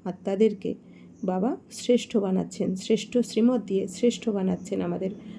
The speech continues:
ভ্রষ্টাচারী থেকে শ্রেষ্টাচারী বানাচ্ছেন এই সঙ্গম যুগে। তাই এটা পুরুষোত্তম সঙ্গম যুগ। এই সঙ্গম যুগে আমরা আত্মারা এখন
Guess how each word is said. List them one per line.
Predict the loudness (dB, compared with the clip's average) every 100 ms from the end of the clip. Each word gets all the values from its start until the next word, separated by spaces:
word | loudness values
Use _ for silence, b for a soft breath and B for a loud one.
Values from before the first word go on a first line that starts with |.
| B 2
ভ্রষ্টাচারী | 6 6 6 4 4 2
থেকে | 2 2 2
শ্রেষ্টাচারী | 2 4 4 2 2 0 2
বানাচ্ছেন | 0 0 -4 -4 -4 -6 -10 B B B B B B 2
এই | 4
সঙ্গম | 4 2 2 2 0
যুগে। | -2 -4 -6 -4
তাই | 0 2 2 0 -6
এটা | -4 -2
পুরুষোত্তম | 2 0 0 -6 -2 -2
সঙ্গম | 0 2 4 4 2
যুগ। | 0 -6 -10 -14 0
এই | 2
সঙ্গম | 2 0 2 6 6
যুগে | 4 2
আমরা | 2 2 0
আত্মারা | -2 -4 -2
এখন | -2 2